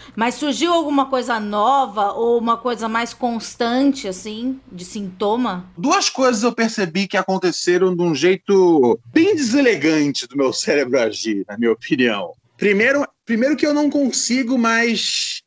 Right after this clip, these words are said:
Speaker 2: ahn, ou pelo menos não tô conseguindo, e depois deu uma, desisti por hora. Ahn, meditar. Meditar eu não tô conseguindo mais. É... e era uma coisa bem importante pra mim, é, meditar, porque eu,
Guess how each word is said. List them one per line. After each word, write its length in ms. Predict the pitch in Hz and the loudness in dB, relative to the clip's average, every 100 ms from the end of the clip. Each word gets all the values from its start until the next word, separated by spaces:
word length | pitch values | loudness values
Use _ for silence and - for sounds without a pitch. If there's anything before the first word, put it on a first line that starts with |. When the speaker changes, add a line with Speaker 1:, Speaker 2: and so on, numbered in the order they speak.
| _ - | _ -4
Speaker 2:
ahn, 440 | 175 175 175 170 | -2 0 0 -2
ou 80 | 160 | -2
pelo 160 | 185 180 | 0 0
menos 160 | 226 | 0
não 120 | 208 214 | -2 -2
tô 120 | 226 | -2
conseguindo, 640 | 226 - 170 143 202 220 | -2 -4 -4 -2 0 0
e 80 | 208 | 0
depois 340 | 196 196 202 | 0 0 0
deu 120 | 208 | 0
uma, 140 | 208 202 - - - 117 | -2 -6 -10 -20 -20 -18
desisti 460 | 139 180 - 165 | -10 -6 -4 -4
por 220 | 160 190 127 | -6 -2 2
hora. 340 | 104 92 - _ - | 2 0 -6 _ -2
Ahn, 400 | 139 143 143 143 | 2 4 2 0
meditar. 640 | 156 180 202 120 131 95 - _ | 0 -2 -4 -2 0 0 -6 _
Meditar 440 | 135 139 135 160 185 | -6 -6 -2 0 2
eu 60 | |
não 180 | 175 196 | 0 -2
tô 100 | 220 | -2
conseguindo 580 | 220 208 - 160 160 170 | -2 -4 -4 -6 -4 -2
mais. 480 | 113 95 - - - _ _ _ _ _ | -4 -4 -8 -18 -20 _ _ _ _ _
É... 1080 | 101 104 107 104 98 98 95 87 87 85 69 _ _ | -6 -4 -4 -4 -6 -6 -6 -6 -6 -8 -10 _ _
e 140 | 135 | -2
era 120 | 156 196 | 2 2
uma 140 | 190 | 0
coisa 260 | 220 220 214 | 0 -2 -2
bem 180 | 214 | -2
importante 600 | 277 302 269 - 180 202 - | -2 -2 -4 -4 -6 -4 -4
pra 200 | 160 123 | -2 -2
mim, 360 | 131 143 104 - _ _ | -2 -2 -4 -10 _ _
é, 180 | 110 107 | -8 -6
meditar, 680 | 110 131 120 110 117 147 190 - - - | -2 -2 -4 -4 0 0 0 -6 -20 -18
porque 880 | - 151 120 - 147 165 175 170 160 - - _ _ - _ | -6 -6 -6 -2 0 2 2 2 0 -6 -20 _ _ -20 _
eu, 720 | 131 143 156 165 165 156 131 | -2 0 2 2 2 0 -2